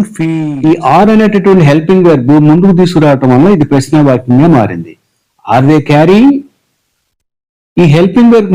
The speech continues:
ముందు డబ్ల్యూహెచ్ వర్డ్ పెడితే, ఏం పెడితే మనకు అర్థం వస్తుంది? Friends, ఒక్క మాట, mistakes are a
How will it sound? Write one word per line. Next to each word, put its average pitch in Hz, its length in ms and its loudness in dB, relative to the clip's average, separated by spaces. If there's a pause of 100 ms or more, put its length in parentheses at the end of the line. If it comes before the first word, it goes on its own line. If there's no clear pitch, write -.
ముందు 190 260 2 (760)
డబ్ల్యూహెచ్ 202 480 0
వర్డ్ 180 280 2
పెడితే, 143 300 -2 (840)
ఏం 196 180 2
పెడితే 208 320 0 (360)
మనకు 185 280 -2
అర్థం 180 300 -4
వస్తుంది? 156 360 -6 (120)
Friends, 170 260 -20 (200)
ఒక్క 143 100 -4 (100)
మాట, 143 160 -2 (840)
mistakes 269 500 -2
are 127 140 0 (240)
a - 20 -2